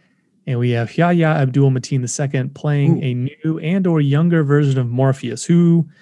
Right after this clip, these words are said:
Speaker 1: knows? But Lawrence Fishburne played that character in the original trilogy. This might make you feel like an old fart because this movie comes eighteen years after The Matrix Revolutions hit theaters in two thousand three.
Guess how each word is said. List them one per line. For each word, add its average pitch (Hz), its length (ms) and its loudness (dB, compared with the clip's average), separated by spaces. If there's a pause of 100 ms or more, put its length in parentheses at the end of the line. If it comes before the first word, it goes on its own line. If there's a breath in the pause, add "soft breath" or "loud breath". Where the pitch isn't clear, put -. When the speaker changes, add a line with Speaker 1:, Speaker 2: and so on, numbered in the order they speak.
(440 soft breath)
Speaker 1:
knows? 127 480 2
But 123 120 -4
Lawrence 139 400 0
Fishburne 123 800 -4 (960)
played 131 180 -2
that 117 180 -6
character 127 320 -4
in 117 100 -6
the 117 120 -6
original 117 440 -6
trilogy. 120 560 -6 (380 soft breath)
This 269 200 0
might 269 180 -2
make 202 200 0
you 180 60 2
feel 175 180 -2
like 156 160 0
an 139 100 4
old 135 200 2
fart 127 360 -6 (140)
because 131 720 0 (180)
this 170 280 2
movie 185 280 2
comes 143 800 0 (680)
eighteen 185 760 0
years 147 480 2
after 131 300 -2
The 120 80 -6
Matrix 139 640 -4
Revolutions 131 800 -2
hit - 200 -6
theaters 120 340 -4
in 113 140 -12
two 147 240 -2
thousand 117 480 -8
three. 131 320 -12